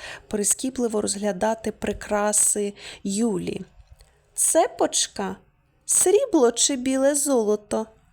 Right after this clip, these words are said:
А сережки? А браслет?" І коли він дізнався, що все це срібне, почав питати: "А чому не золото?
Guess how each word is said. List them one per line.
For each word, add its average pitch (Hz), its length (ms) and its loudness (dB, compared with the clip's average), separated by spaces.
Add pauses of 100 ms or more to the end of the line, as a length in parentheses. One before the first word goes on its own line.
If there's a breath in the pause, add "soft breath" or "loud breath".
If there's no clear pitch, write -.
(200)
А 311 120 4
сережки? 294 1120 2 (200)
А 233 120 0
браслет?" 269 960 2 (760 loud breath)
І 220 80 -6
коли 247 460 0
він 233 260 -2
дізнався, 208 960 0
що - 280 -4
все 196 340 -2
це 185 300 -4
срібне, 247 680 -2 (460 soft breath)
почав 254 420 -4
питати: 214 720 -6 (600 soft breath)
"А 330 120 4
чому 381 480 2
не 254 180 0
золото? 208 760 -2